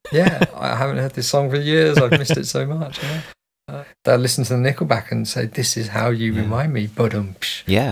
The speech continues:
Speaker 1: Um, yeah. <laughs>
Speaker 2: This
Speaker 1: Um,
Speaker 2: when, when we
Speaker 1: yeah.
Speaker 2: were young and we could listen to Nickelback as much as we wanted. And the, and the, like, the
Speaker 1: Yeah.
Speaker 2: excitement, the, the, like, oh, the sordidness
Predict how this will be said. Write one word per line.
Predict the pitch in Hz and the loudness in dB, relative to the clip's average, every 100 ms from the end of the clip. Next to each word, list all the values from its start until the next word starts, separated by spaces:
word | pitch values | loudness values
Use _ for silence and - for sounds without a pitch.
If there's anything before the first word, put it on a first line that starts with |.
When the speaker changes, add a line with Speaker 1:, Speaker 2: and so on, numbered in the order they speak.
| 139 | 6
Speaker 1:
Um, | 143 135 - - - - - - | 6 4 -4 -12 -10 -10 -12 -2
yeah. | 156 185 190 | 4 4 4
<laughs> | 151 - - - 254 254 | 0 0 0 0 2 4
Speaker 2:
This | 202 | 4
Speaker 1:
Um, | 196 151 160 156 151 - - | 4 4 4 4 2 -8 -2
Speaker 2:
when, | 208 220 190 | 0 0 0
when | 175 220 | 2 4
we | 220 | 6
Speaker 1:
yeah. | 214 | 8
Speaker 2:
were | 214 202 185 | 8 8 6
young | 196 196 | 4 2
and | 185 | 2
we | 185 | 0
could | 175 165 175 | 2 2 2
listen | 170 - 180 | 2 0 -2
to | 175 | 0
Nickelback | 180 180 - 180 - 160 - | 2 2 2 0 2 2 0
as | 80 | 0
much | 95 - - | 0 0 -2
as | 170 | -2
we | 98 | 0
wanted. | 101 92 90 - 196 - - _ _ _ _ _ _ _ _ _ _ _ _ _ _ - | 2 2 0 0 -2 -4 -10 _ _ _ _ _ _ _ _ _ _ _ _ _ _ -6
And | 113 120 | 2 4
the, | 127 | 4
and | 131 131 | 6 8
the, | 127 | 8
like, | 117 110 107 - - - | 8 6 2 -6 -20 -16
the | - 110 | -4 2
Speaker 1:
Yeah. | 113 | 4
Speaker 2:
excitement, | - - 127 127 101 87 | 4 4 4 4 -2 -4
the, | - 104 101 95 92 - | -2 0 2 2 0 -2
the, | 98 95 | 0 2
like, | 92 90 - - - _ _ _ _ _ _ _ _ _ _ _ _ - | 2 0 -2 -14 -20 _ _ _ _ _ _ _ _ _ _ _ _ -10
oh, | 165 143 135 | -4 -2 2
the | 120 | 2
sordidness | - - 131 120 104 98 92 92 | 4 8 8 8 4 2 0 0